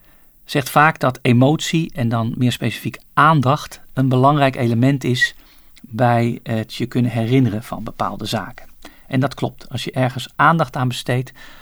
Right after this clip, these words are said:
dan kun je je dat over het algemeen later beter herinneren. En zo kennen we bijvoorbeeld het fenomeen van de flashbulb memory. Dat is het fenomeen dat als er een hele heftige gebeurtenis is, dat mensen dan zeggen, "Dan staat het in je geheugen gegrift."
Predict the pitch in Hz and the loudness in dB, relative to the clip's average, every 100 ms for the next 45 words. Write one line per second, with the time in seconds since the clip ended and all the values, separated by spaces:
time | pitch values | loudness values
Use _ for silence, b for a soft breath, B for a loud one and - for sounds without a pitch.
0 | B 117 110 - - 120 117 117 117 - | B -8 -8 -6 0 2 2 2 0 -2
1 | 113 123 147 127 127 120 117 113 127 107 | -4 0 0 2 2 0 0 -2 -4 -2
2 | 107 123 123 107 107 131 104 - - B | 4 4 2 -2 0 2 0 -4 -20 B
3 | B B B B B B B B B B | B B B B B B B B B B
4 | - 127 131 170 170 143 127 131 120 - | -8 -4 2 4 4 2 0 -2 -2 -6
5 | - - 131 120 123 143 127 123 117 - | -10 -4 2 4 4 2 2 0 0 -2
6 | - 151 - 107 107 - - - 117 101 | 0 0 0 0 0 0 -12 -2 0 2
7 | 101 123 123 117 - - b b b b | 0 -6 -10 -10 -12 -20 b b b b
8 | - - 143 - - - 123 117 123 156 | -14 -4 -2 -2 -6 -4 -2 2 2 2
9 | 151 123 120 - 120 113 127 101 147 175 | 0 -2 -4 -4 -4 0 0 0 0 0
10 | 139 117 110 101 123 139 147 131 131 - | -2 -2 -2 0 2 2 -2 -4 -6 -8
11 | - B B B 127 127 123 - 113 123 | -12 B B B -10 -4 -4 -4 -8 -6
12 | 120 120 B B B B B 107 - 131 | -6 -8 B B B B B -6 -4 -2
13 | 135 135 123 - 127 107 - 110 120 127 | -2 -2 -2 2 2 2 -2 -4 -2 -2
14 | 120 - 101 - 120 - - | -4 -6 -6 -2 -2 -2 -12